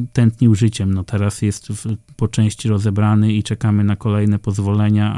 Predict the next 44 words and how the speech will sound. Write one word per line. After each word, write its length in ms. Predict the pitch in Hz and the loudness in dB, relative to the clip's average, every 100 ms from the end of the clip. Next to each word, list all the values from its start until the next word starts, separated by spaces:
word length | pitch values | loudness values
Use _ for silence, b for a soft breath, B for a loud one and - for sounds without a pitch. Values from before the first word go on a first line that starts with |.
| 101 | -2
ale 260 | 104 101 | -2 -2
jeż-, 260 | 101 104 113 | -2 -4 -2
odwoływać 580 | 113 107 110 110 107 - | -2 0 0 0 -2 -2
się 100 | 107 | 0
można 280 | 101 101 95 | 0 0 -4
kilka 320 | 101 - 101 | -6 -6 -6
lat, 220 | 92 92 | -6 -6
wiemy 220 | 98 95 | -4 -4
to 120 | 101 | -4
z 40 | 101 | -6
doświadczenia. 680 | 98 - 98 - 98 92 - B B B - | -8 -8 -12 -8 -6 -6 -10 B B B 0
Miejmy 240 | 113 110 | 4 4
nadzieję, 340 | 107 107 110 101 | 4 2 2 0
że 100 | 101 | 0
ten 180 | 110 | -2
pan 180 | 101 107 | 0 -2
się 160 | - 98 | -2 -4
opamięta, 600 | - 101 104 104 95 101 | -2 0 2 2 0 -4
bo, 320 | 98 98 98 | -2 -4 -4
bo 220 | 98 98 | -4 -2
jego 300 | 104 104 101 | -2 -2 -2
interesy 680 | 101 98 98 101 - 101 92 - | -2 -2 -4 -4 -4 -6 -6 -2
nagle 360 | 110 104 101 98 | -2 0 0 -2
wypłynęły 600 | 98 - 107 101 104 101 | -4 -2 0 2 0 -2
po 200 | 104 98 B B | -4 -6 B B
kilku, 300 | - 104 110 104 | -6 -4 -2 -4
kilkudziesięciu 800 | 110 104 - 101 104 120 107 - | -4 -6 -4 -4 -2 0 0 0
latach 460 | 101 110 113 104 113 | -2 -2 -4 -6 -4
i 140 | 107 | -4
było 500 | 107 107 104 107 104 | -2 -2 0 -2 -4
stwierdzone, 600 | - - 104 98 104 101 | -6 -6 -4 0 0 0
że 80 | 101 | 2
nie 120 | 107 | 2
może 240 | 104 101 101 | 2 0 0
dojeżdżać 420 | 101 101 101 98 | 0 0 -2 -2
do 60 | |
pewnej 340 | 101 104 104 95 | -2 -2 0 0
działki, 420 | 107 107 101 107 | 0 0 -2 -6
ale 180 | 98 95 | -6 -4
to 120 | 113 | 2
nie 180 | 110 104 | 2 2
jest 200 | 95 - | 0 -2
jedyna 340 | 107 104 104 | 0 0 0
droga 340 | 98 98 104 | 0 -2 -2